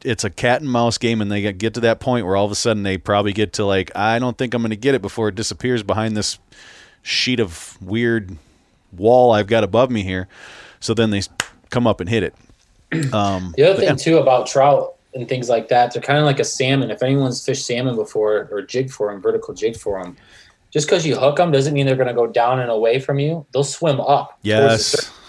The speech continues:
Speaker 2: too. And so, again, the same thing. You're, you're cranking and reeling the entire time. If you think the fish is gone, just keep going until you get resistance again, because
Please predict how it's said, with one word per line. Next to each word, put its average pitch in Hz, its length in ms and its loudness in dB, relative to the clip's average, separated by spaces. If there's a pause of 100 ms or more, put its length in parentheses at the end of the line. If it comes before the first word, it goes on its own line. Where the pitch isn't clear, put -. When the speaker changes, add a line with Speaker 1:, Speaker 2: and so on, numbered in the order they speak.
Speaker 2:
too. 151 240 0 (720)
And 127 100 -8
so, 131 340 4
again, 143 240 2
the 135 60 0
same 151 260 0
thing. 143 300 2
You're, 120 160 -4
you're 139 300 0
cranking 160 400 -2
and 135 100 0
reeling 156 220 2
the 139 80 2
entire 131 340 0
time. 156 280 2
If 127 60 -4
you 131 60 -6
think 135 160 -4
the 127 80 -6
fish 147 240 -2
is 117 100 -6
gone, 139 280 2
just - 160 -12
keep 151 200 -10
going 147 300 4
until 127 200 -4
you 127 80 -6
get 127 160 0
resistance 127 500 -4
again, 110 260 -8
because 117 420 -6